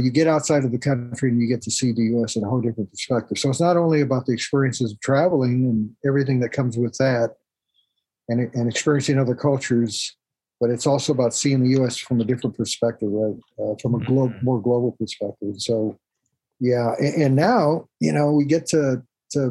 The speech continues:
Speaker 1: Doctor Sides and I get to take students to share in those kinds of experiences, right, uh, in Mexico. So,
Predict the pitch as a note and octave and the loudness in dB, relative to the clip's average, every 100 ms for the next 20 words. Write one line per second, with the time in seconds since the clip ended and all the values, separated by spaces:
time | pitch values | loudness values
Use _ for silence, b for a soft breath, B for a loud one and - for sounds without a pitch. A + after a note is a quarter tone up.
0 | A#2+ C#3 C3 A#2 D#3 A#3 A3+ D3+ C3 B2 | 0 -2 -2 -4 -2 0 0 2 2 2
1 | C#3 C3+ C#3 A#2+ G#2+ - - D3+ C#3+ - | 0 0 0 0 -2 -8 -2 0 0 2
2 | F3 A#3 D#3+ B2+ - - C#3 - D#3 F#3 | 4 4 2 0 -4 -2 -2 0 2 4
3 | E3 A#2 - _ _ _ _ _ B2 B2+ | 4 0 -4 _ _ _ _ _ -4 -2
4 | B2+ - C#3+ B2+ B2 - C#3+ D#3+ D#3 - | -2 0 0 0 -2 0 0 0 0 -4
5 | A#2 A#2+ B2+ C3 - C#3 B2+ C3 C3+ D3+ | -2 0 0 0 -2 -2 0 2 2 0
6 | - A#2+ A#2+ G#2 - B2 A#2 G#2+ | -2 -4 -2 -2 0 0 0 -2